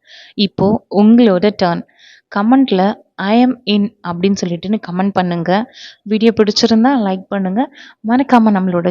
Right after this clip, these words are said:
சேனலை சப்ஸ்கிரைப் பண்ணிக்க. நெக்ஸ்ட் வீடியோல நான் வந்து உங்களை மீட் பண்றேன். மறக்காம தேர்ட்டி டேஸ்க்கு இந்த எட்டு ரூலையும் ஃபாலோ பண்ணி பாருங்க. எட்டு ரூல் முடியலனாலும், அட்லீஸ்ட் ஒரு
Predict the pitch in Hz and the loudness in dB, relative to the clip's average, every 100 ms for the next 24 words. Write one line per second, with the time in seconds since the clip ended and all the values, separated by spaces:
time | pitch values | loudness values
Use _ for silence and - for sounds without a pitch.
0 | 180 - 180 175 214 233 185 - - 208 | -6 -10 -8 -4 -4 -2 -6 -8 -8 -6
1 | 175 175 165 202 233 - - - _ 202 | -6 -8 -6 -8 -8 -14 -20 -20 _ -6
2 | 208 - 233 202 180 175 180 180 175 175 | -6 -2 2 2 2 0 2 0 -2 0
3 | 190 185 180 185 185 180 180 202 226 - | 0 0 0 0 -2 -6 -4 -2 -2 -8
4 | - - 180 175 185 202 202 233 226 190 | -20 -10 -4 -2 -2 0 4 4 4 2
5 | 190 196 190 196 - 269 240 185 175 185 | 2 2 2 0 0 2 2 2 0 -2
6 | - 277 226 202 185 185 233 - - - | 0 2 4 4 4 2 0 -2 -20 -20
7 | - 214 196 226 208 196 185 180 180 180 | -2 4 4 4 2 -2 -4 -6 -6 -8
8 | 185 _ - - 190 190 233 233 240 220 | -10 _ -20 -10 -10 -4 -2 2 2 2
9 | 202 202 208 196 185 180 208 190 175 226 | 0 0 -2 -2 -4 -4 -4 -6 -8 -8
10 | 240 262 233 196 | -6 -4 -2 -2